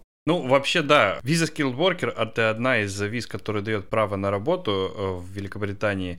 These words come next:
Есть ещё визы health and care для работников медицины. Но skilled worker — это основная виза, по которой люди приезжают сюда работать.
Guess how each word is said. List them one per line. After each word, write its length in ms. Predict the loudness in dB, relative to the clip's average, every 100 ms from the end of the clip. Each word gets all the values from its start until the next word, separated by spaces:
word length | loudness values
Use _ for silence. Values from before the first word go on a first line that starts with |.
| -8 0
Есть 320 | 2 2 2
ещё 720 | 0 2 4 6 6 4 2 -2 -12 -10
визы 800 | -4 2 4 4 4 4 4 2 2
health 260 | 0 0
and 140 | -4 -4
care 400 | 0 2 2 0
для 440 | 0 2 2 2 0
работников 760 | -2 -4 -6 -6 -6 -6 -8
медицины. 720 | -6 -4 -6 -6 -2 -2 -2 -6 -16 -16 -16 -6
Но 420 | 2 6 6 6 2
skilled 240 | 0 0
worker — 360 | 0 -2 0 -2
это 120 | -2
основная 460 | -4 -2 -2 0 0
виза, 400 | -2 -2 -2 -4
по 140 | -8
которой 480 | -8 -4 -4 -4 -6 -14 -20 -16 -6
люди 240 | -4 -4
приезжают 460 | -4 -4 -2 -4 -6
сюда 220 | -6 -6
работать. 560 | -4 -4 -4 -6 -8